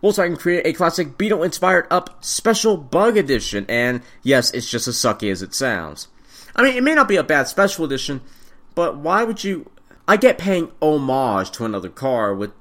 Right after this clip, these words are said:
you know, with another sort of car, but the Beetle isn't dead.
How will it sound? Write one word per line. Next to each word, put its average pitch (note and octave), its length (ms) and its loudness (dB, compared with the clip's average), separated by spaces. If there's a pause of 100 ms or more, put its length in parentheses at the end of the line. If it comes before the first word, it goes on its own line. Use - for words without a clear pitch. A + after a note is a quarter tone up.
(120)
you C#3+ 100 -4
know, G#2+ 140 0
with A#2+ 120 -2
another G3 320 0
sort G2+ 260 -6
of - 60 -12
car, F2+ 200 -8 (320)
but - 280 2
the E3 100 2
Beetle A3 400 0
isn't E3 420 -2
dead. E3 520 -2